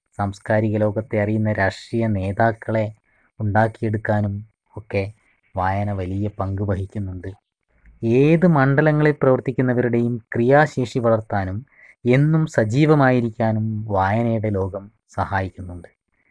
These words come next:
ഈ സാധ്യതകളെയാണ് വായന പ്രോത്സാഹിപ്പിക്കുന്ന, വായനയുടെ നൂതന മാർഗങ്ങൾ പ്രയോജനപ്പെടുത്തുന്ന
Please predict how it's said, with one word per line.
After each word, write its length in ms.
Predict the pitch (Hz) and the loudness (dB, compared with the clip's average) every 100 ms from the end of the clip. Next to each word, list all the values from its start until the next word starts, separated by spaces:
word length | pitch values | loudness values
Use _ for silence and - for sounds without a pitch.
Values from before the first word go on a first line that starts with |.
| _ _ _ | _ _ _
ഈ 120 | 101 113 | -2 -2
സാധ്യതകളെയാണ് 960 | 113 98 107 110 113 107 107 98 92 104 165 _ _ _ _ _ 98 | 0 -2 0 0 0 0 0 0 -4 -6 -10 _ _ _ _ _ -2
വായന 400 | 95 104 120 120 | 0 2 0 -4
പ്രോത്സാഹിപ്പിക്കുന്ന, 960 | - 107 107 - 117 113 113 110 107 104 | -2 -4 -2 -2 0 0 -4 -4 -2 0
വായനയുടെ 640 | 90 101 113 110 113 110 | 2 2 2 0 0 -2
നൂതന 440 | 98 113 120 127 | 0 -2 -2 -2
മാർഗങ്ങൾ 560 | 120 110 104 107 101 101 101 - | -2 -4 -8 -10 -16 -18 -18 -10
പ്രയോജനപ്പെടുത്തുന്ന 960 | 98 104 110 113 107 98 101 - 98 | -4 -4 -2 -4 -6 -8 -8 -8 -8